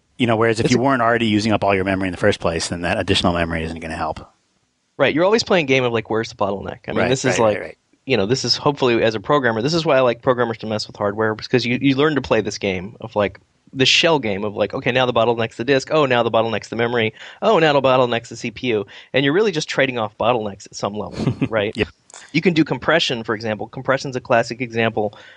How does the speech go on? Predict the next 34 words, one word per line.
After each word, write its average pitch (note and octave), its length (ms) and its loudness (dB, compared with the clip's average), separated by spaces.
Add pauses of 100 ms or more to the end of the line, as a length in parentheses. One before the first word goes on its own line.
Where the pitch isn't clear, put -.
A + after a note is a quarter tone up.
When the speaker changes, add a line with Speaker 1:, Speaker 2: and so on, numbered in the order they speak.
Speaker 2:
of A2 140 -6
trading B2 420 0
C - 160 -6
P B2+ 140 -4
U D#3+ 80 4
bottleneck A2+ 480 0
for - 180 -10
memory, A2+ 520 -4
which - 200 -6
is G2 40 0
Speaker 1:
Right. G#2 100 2
Speaker 2:
usually B2+ 260 0
a G2+ 40 0
good A2 260 -2
deal E2+ 340 -2 (540)
based G2+ 260 0
on G2 140 -4
C - 120 -8
P G2 120 -6
U G#2 80 -4
speed. - 240 -6
But C3 100 2
anyway, A2+ 320 0 (440)
um, A#2 140 2
Speaker 1:
Yeah. G2 100 -2
Speaker 2:
so - 140 0
when C3+ 120 4
I - 20 6
loaded F3 240 2
up - 80 2
the - 80 -16
Stack B2+ 300 0
Overflow A2 340 0
database A2+ 600 0